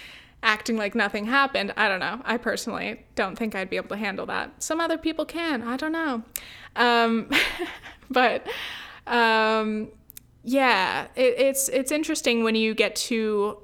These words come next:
finally have that kind of closure, discuss what went wrong with, like, a lot less emotion than when it's still raw,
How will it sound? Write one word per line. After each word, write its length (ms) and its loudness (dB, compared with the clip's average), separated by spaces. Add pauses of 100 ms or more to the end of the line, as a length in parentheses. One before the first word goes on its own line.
(320)
finally 480 2
have 180 0
that 180 0
kind 120 -2
of 80 -4
closure, 580 0
discuss 640 -2
what 300 0
went 260 0
wrong 500 0
with, 180 -6
like, 320 -4 (380)
a 80 0
lot 280 4
less 340 2
emotion 760 0
than 240 -2
when 140 -2
it's 180 -4
still 380 0
raw, 420 2